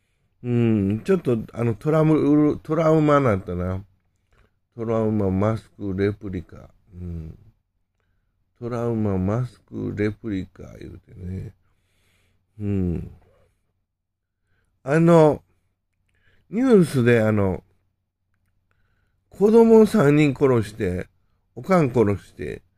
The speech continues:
あれ、あの、あの旦那な、自分勝手やな、あれ。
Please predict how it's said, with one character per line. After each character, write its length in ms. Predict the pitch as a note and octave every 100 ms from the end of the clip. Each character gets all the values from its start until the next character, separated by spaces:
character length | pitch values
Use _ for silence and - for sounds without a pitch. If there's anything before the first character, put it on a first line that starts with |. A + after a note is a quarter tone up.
| _ _ _ _ _ _ _ _ -
あ 120 | D3+
れ、 100 | E3
あ 100 | -
の、 600 | F#3+ G3+ F#3+ F#3 F3 C#3+ - _ _ _ _
あ 80 | F3
の 140 | G#3+
旦 300 | F#3 C#3 C3+
那 140 | B2+ A#2+
な、 340 | A2+ A#2 C3 - _ _ _ _ _ _ _ _ _
自 120 | D3
分 140 | E3+ G3+
勝 240 | G#3 G3+
手 120 | E3
や 80 | A2+
な、 120 | G#2+
あ 80 | G2
れ。 240 | G2 F2